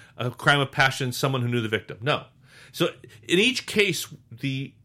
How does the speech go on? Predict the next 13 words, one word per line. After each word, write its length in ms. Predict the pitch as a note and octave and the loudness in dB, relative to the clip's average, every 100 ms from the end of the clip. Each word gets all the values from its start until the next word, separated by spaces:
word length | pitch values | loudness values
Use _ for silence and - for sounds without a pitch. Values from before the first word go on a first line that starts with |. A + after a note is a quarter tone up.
| _ | _
common 320 | E3+ E3+ E3 | 0 2 0
sense 240 | - D3+ C3 | -2 -2 -4
assumption 440 | - C#3 - B2+ | -2 -2 -2 -4
would 120 | B2 | -2
have 80 | A#2+ | -2
been 120 | A2+ | -2
wrong. 300 | A2 F#2 D2 - _ _ _ - _ _ | -2 -6 -8 -18 _ _ _ -20 _ _
So 320 | - E3+ D#3 C#3 | -6 -4 -4 -8
rather 320 | - E3 B3 A3+ | -6 -2 0 0
than 80 | |
have 140 | F#3+ D#3 | 0 -2
a 80 | C3 | -2
hero 600 | D#3+ F3+ D#3+ C#3+ C3+ | 0 2 2 2 -2